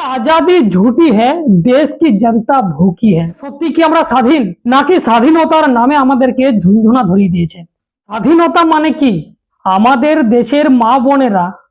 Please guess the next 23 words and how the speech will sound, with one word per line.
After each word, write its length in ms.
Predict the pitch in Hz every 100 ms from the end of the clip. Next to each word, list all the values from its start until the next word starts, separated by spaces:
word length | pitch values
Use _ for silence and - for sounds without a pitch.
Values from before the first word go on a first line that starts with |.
| -
দিন 420 | 175 180 359 339
রাত 300 | 233 247 294
ধর্ষণের 600 | 233 185 208 294 294 311 320
শিকার 480 | - 240 262 302
হচ্ছে, 520 | 254 269 - 233 196 233 -
এটাই 340 | 254 247 330
কি 160 | 330 339
স্বাধীনতা? 840 | - - 269 320 320 294 175 - _ _ -
মনুবাদীদের 1040 | 214 214 240 285 370 330 294 311 285 320 226
দ্বারা 480 | 233 247 226 185 -
এই 180 | 247 277
দেশের 540 | 311 311 330 330 214
দলিত 480 | 247 247 330 - -
আদিবাসীরা 760 | 233 233 285 285 285 277 277 269
দিন 540 | 185 170 269 320 269
রাত 500 | 233 254 208 196 _ _ - 180
জাতির 500 | 240 247 381 392 359
নামে 340 | 320 285 320
অপমান, 680 | 320 254 294 294 302 311 294
অত্যাচার, 840 | 247 240 294 285 285 247 247 277
শোষণের 580 | - - 226 269 277 277
শিকার 440 | 262 - 202 254 214
হচ্ছে, 480 | 208 175 - 226